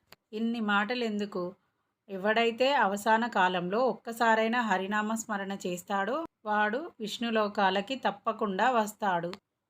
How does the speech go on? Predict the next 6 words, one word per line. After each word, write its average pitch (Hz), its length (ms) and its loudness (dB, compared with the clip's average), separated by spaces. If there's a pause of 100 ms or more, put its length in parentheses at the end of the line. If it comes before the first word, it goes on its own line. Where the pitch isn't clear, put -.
(120)
అంటే 220 380 -2
ఎవరైనా 220 460 -2
మరణానికి 214 720 -2
దగ్గరలో 208 520 0
ఉన్నప్పుడు 214 600 -2 (460)
వారి 202 280 2